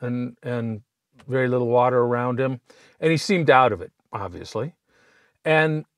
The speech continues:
um, he said the smell was really bad. So they came back and told the Riverside Police Department, which is the county that it was in, I guess,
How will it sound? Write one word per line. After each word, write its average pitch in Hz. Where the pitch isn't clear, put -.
um, 143
he 160
said 143
the 117
smell 135
was 107
really 110
bad. 101
So -
they 175
came 247
back 123
and 131
told 127
the 117
Riverside 120
Police 147
Department, 110
which 113
is 98
the 101
county 98
that 104
it 98
was 101
in, 104
I 98
guess, 104